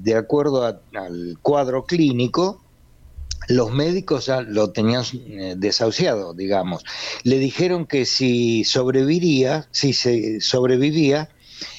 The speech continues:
eh, quedaría en un estado vegetativo. Bueno, entonces el papá tan devoto y la mamá también tan devotos de Brochero,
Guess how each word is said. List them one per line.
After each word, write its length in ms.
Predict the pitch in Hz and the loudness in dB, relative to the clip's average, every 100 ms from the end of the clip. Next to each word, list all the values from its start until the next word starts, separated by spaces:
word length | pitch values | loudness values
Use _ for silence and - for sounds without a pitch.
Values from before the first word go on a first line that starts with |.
| - _ - | -20 _ 0
eh, 220 | 123 98 | 0 2
quedaría 520 | 147 139 139 175 175 151 | 2 2 0 -2 -4 -4
en 180 | 139 143 | -2 0
un 120 | 139 | 0
estado 380 | 110 151 143 123 | 0 -2 0 -2
vegetativo. 840 | 110 113 95 104 170 127 98 82 - - _ _ _ - - - - - - _ | -4 -6 -2 -2 2 4 2 0 -8 -20 _ _ _ -20 -18 -18 -20 -20 -20 _
Bueno, 300 | 131 131 117 | -2 -2 -2
entonces 500 | 120 160 143 156 135 139 | -4 -2 -2 -2 0 2
el 440 | 120 120 117 110 | 2 4 2 0
papá 540 | 160 160 165 147 151 165 - | -2 -2 -2 -2 -2 -6 -2
tan 380 | 127 123 120 | 0 0 0
devoto 600 | 120 120 135 135 120 113 | 2 2 2 0 2 2
y 80 | 101 | 2
la 120 | 101 | -2
mamá 340 | 98 104 120 107 | -4 -2 -2 -2
también 440 | 117 120 131 107 | -2 2 2 2
tan 180 | 110 110 | 0 0
devotos 500 | 107 110 113 113 92 | 2 2 2 -2 -2
de 460 | 98 92 90 80 - _ - - | -2 0 -2 -6 -16 _ -8 0
Brochero, 720 | 107 117 - 131 127 170 | 2 2 2 2 2 0